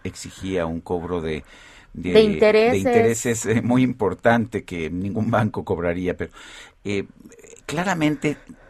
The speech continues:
Speaker 1: no es una excepción. Yo, yo, yo he visto que esto sigue ocurriendo en muchísimas comunidades indígenas de nuestro país,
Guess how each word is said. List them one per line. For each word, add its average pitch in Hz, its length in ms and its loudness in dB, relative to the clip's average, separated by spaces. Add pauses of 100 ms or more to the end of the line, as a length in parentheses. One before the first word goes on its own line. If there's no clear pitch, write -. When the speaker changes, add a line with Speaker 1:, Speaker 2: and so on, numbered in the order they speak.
Speaker 1:
no 123 200 0
es - 140 -6
una 139 140 -4
excepción. 120 580 -4
Yo, 98 220 -2
yo, 120 240 -4
yo 117 160 -4
he 143 40 -2
visto 156 320 -10
que - 80 -10
esto 123 220 -8
sigue 127 320 -8
ocurriendo 113 520 -6
en 87 100 -4
muchísimas 95 520 -8
comunidades 85 560 -6
indígenas 82 500 -8
de 80 80 -8
nuestro 73 300 -12
país, 80 300 -8